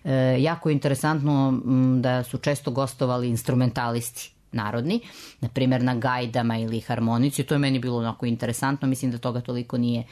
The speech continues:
e, bilo u međuratnom periodu. E, i dakle, jedna, jedna širina je postojala, e, s tim što, dakle, e, tačno je bio podeljen, e, srpski program od nemačkog,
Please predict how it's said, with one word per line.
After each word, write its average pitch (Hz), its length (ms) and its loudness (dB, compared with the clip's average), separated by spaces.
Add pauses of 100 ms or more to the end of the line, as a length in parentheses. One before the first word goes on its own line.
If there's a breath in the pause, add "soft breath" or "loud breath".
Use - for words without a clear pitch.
(240 loud breath)
e, 120 140 -2
bilo 123 220 0
u 120 40 2
međuratnom 117 580 0
periodu. 214 680 0 (320 loud breath)
E, 143 240 2
i 175 100 0
dakle, 202 260 0
jedna, 208 380 2
jedna 202 240 2
širina 175 720 0 (380)
je 131 140 0
postojala, 262 800 0 (300 loud breath)
e, 165 60 0 (240)
s 151 80 -4
tim 208 160 2
što, 175 180 -4
dakle, 180 300 0
e, 170 160 4 (840)
tačno 147 260 -2
je 139 40 4
bio 139 140 2
podeljen, 127 640 0
e, 117 580 -2
srpski 131 400 -4
program 117 420 -2
od 110 120 -4
nemačkog, 196 540 -2